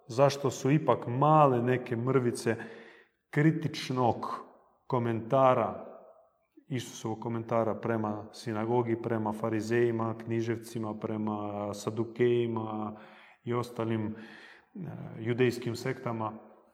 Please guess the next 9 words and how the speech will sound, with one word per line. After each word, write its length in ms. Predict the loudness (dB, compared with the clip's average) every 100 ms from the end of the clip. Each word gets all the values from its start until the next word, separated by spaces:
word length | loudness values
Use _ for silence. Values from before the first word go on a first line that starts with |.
| _ _ -2
morali 380 | 4 6 6 4
ostaviti. 680 | 0 -2 -4 -6 -8 -14 -20 _ _ -20 -20 _ _ _ _ 2
To 80 |
jest, 160 | 2 2 -8 -16 -20 -20 _ _ _ _ _ 2
nije 320 | 6 8 6
zašto 460 | 8 6 4 -2
su 180 | -2 0
ostavili, 460 | -2 0 -2 -2 -4
nego 260 | -4 -2